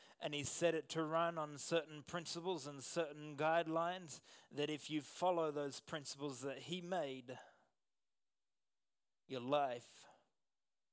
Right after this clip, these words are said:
will be blessed. Well, we're gonna go down that rabbit hole, but that's a, that's, that's a fact.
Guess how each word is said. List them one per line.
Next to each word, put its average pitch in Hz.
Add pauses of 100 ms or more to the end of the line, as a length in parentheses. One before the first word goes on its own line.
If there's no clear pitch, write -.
(300)
will 113
be 104
blessed. - (3000)
Well, 98
we're 104
gonna 110
go 110
down 113
that 113
rabbit 113
hole, 120
but -
that's 110
a, 113 (760)
that's, -
that's -
a 104
fact. -